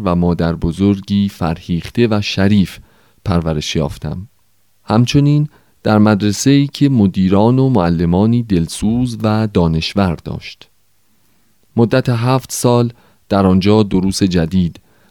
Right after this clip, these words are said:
از حساب و ادبیات فارسی گرفته تا صرف و نحو و قرائت فرا گرفتم. پس از آن چون در مشهد از مدارس جدید بالاتر از آن جایی نبود،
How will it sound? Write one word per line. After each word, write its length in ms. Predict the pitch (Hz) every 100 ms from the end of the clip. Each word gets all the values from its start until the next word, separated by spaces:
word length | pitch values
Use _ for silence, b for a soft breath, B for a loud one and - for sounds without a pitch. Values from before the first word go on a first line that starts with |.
| _ -
از 220 | 107 101
حساب 540 | 98 104 - 120 117
و 240 | 113 117 117
ادبیات 560 | - 87 92 101 104 98
فارسی 520 | - 92 87 - 123
گرفته 600 | 120 110 104 - 104 101 b b b b -
تا 140 | 87
صرف 460 | 85 - 85 - 82
و 80 |
نحو 380 | 82 92 92 87
و 80 | 82
قرائت 760 | 78 85 87 107 120 123 - - _ _
فرا 340 | - 92 82
گرفتم. 540 | 76 62 - - - 95 _ _ _ _ _ -
پس 180 | 139 131
از 160 | 143 -
آن 220 | 156 170
چون 220 | 165 160
در 140 | 143
مشهد 560 | 120 110 107 - 120 90
از 180 | - 87
مدارس 500 | 92 92 98 101 113
جدید 580 | 117 98 90 87 101 82 -
بالاتر 440 | 98 92 90 92
از 140 | 92 95
آن 160 | 117
جایی 300 | 92 87 85
نبود، 500 | 85 90 101 143 143